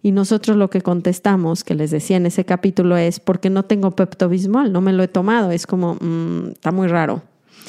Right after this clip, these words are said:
Porque ahora toda la vida voy a estar persiguiendo Pepto-Bismol,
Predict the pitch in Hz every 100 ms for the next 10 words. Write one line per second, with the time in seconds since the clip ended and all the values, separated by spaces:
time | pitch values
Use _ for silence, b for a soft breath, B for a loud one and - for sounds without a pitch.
0 | B B - 196 214 214 208 226 233 294
1 | 208 185 214 196 185 185 180 190 185 185
2 | 196 180 185 185 185 175 190 180 180 190
3 | 180 170 196